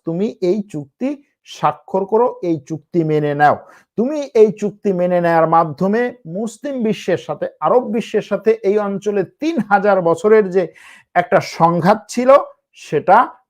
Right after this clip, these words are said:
আমি পরিসমাপ্তি ঘটাবো এবং আমি হয়ে উঠব নোবেল পুরস্কার, পুরস্কারের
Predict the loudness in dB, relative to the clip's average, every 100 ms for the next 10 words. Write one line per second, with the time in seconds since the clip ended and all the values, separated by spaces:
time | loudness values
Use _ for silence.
0 | _ -4 -2 -2 -6 -6 0 0 0 -2
1 | -2 -4 -8 -4 0 4 4 6 4 4
2 | 0 -2 -10 -8 -10 -4 0 2 2 -2
3 | 2 2 2 _ _ _ 2 4 4 2
4 | 0 _ _ -2 -2 -4 -2 -2 -2 _
5 | _ _ _ -20 -4 2 2 4 2 4